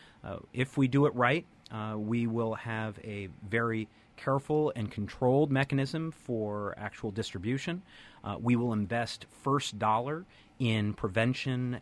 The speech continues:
and enforcement. And as the parent of three children under the age of twelve,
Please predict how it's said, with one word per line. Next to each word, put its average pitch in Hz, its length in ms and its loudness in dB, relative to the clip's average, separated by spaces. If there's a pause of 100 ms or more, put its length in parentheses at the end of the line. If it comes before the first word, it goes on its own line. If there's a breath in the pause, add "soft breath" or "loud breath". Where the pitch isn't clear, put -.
and 104 300 -4
enforcement. 107 680 -6 (480 loud breath)
And 117 500 0
as 117 280 -2
the - 120 -2
parent 139 500 2
of 110 320 0
three 131 240 0
children 127 420 0
under 120 180 0
the 117 160 0
age 113 200 0
of 104 80 -4
twelve, 113 540 0